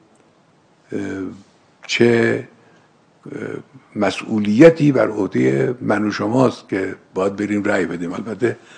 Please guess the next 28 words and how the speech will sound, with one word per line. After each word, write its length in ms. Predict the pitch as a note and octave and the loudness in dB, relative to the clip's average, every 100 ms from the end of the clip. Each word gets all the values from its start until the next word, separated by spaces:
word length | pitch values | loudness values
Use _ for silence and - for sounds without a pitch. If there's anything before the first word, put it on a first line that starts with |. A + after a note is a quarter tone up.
| - G#2+ | -6 2
رأی 280 | G#2+ A2 | 4 4
بنده 300 | G2+ G2 G2 | 2 0 0
با 180 | G#2+ G2+ | 2 2
رأی 200 | G2+ G#2+ | 2 2
یک 280 | G#2 G#2 G#2 - - - - - _ _ _ | 2 0 -2 -6 -20 -20 -20 -20 _ _ _
پسر 440 | F#2+ - G2+ G2+ - - | -6 -2 2 0 -2 -10
شونزده، 380 | - G#2 F#2+ F2+ | -6 -4 -2 -2
هفده 300 | - - F#2+ | -4 -6 -10
ساله 300 | - A2 B2 | -8 -6 0
یک 360 | C3+ C#3 - - | 0 0 -4 -8
اندازه 480 | E2+ D#2 E2 E2 - - _ - | -6 -4 -6 -6 -10 -14 _ -6
وزن 600 | E2+ G2 G2+ - F2+ E2+ | 2 6 4 2 -2 0
داره، 320 | E2 E2+ E2 - _ _ _ _ - | 0 -2 -4 -10 _ _ _ _ -20
هیچ 300 | - - - _ _ - | -16 -16 -20 _ _ -8
کم 200 | - - | -6 -4
و 100 | A#2+ | -6
زیاد 380 | F2+ G2+ G#2 G#2+ | -2 -2 -2 -2
نیست. 280 | G#2+ F#2 - - - - - - - - | -4 -6 -8 -20 -20 -20 -20 -20 -6 2
ما 120 | B2 | 2
می‌خوایم 280 | A#2 A#2 B2 | 4 0 2
بریم 240 | B2 A#2 | 2 2
رأی 240 | A#2 B2+ | 4 4
بدیم، 300 | C3 B2+ C3 | 2 0 0
یه 100 | B2+ | 0
رئیس 200 | A2+ G2+ | 0 -2
جمهور 340 | - A2 G2+ A2+ | -4 -6 -4 -4
انتخاب 420 | A2 - G2+ A2 | -4 -6 -6 -4
بکنیم، 400 | C3 - C3+ | -6 -4 -4